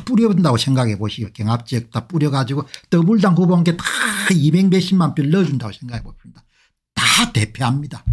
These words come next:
대통령 선거하고 달리 지방선거나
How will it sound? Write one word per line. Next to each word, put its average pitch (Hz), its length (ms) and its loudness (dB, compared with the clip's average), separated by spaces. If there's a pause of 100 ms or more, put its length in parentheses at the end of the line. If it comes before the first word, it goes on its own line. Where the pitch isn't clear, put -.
(920)
대통령 156 420 2
선거하고 120 500 0
달리 113 600 -2 (380)
지방선거나 117 1000 0